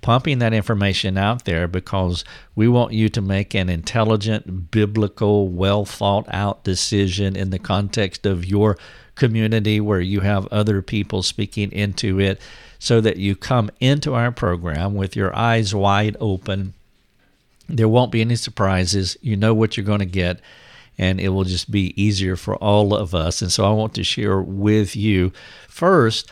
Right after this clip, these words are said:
I want to share the questions, uh, what Nancy asked, and then I will walk through what our students have responded to her. And so we have students. There's Amy and John and Cece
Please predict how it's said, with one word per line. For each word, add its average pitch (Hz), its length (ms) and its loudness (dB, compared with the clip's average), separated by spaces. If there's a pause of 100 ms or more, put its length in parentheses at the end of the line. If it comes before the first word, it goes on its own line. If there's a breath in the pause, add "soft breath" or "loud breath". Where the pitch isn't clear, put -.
(540 loud breath)
I 123 40 4
want 131 180 4
to 110 60 2
share 110 240 4
the 98 80 -2
questions, 107 840 0 (120)
uh, 104 260 -2
what 120 260 -2
Nancy 110 600 0
asked, 92 580 0
and 95 220 -2
then 101 180 -2
I 98 140 -2
will 92 260 2
walk 101 320 2
through 107 420 2
what 92 320 -2
our 92 280 0
students 104 840 0 (300 loud breath)
have 98 280 0
responded 107 720 0
to 90 180 -2
her. 85 260 -2
And 78 160 -6
so - 140 -4
we 92 160 -2
have 90 240 -2
students. 92 580 -2
There's 82 300 -4
Amy 101 500 -2
and 82 220 -6
John 98 500 -2
and 80 180 -6
Cece 92 680 -2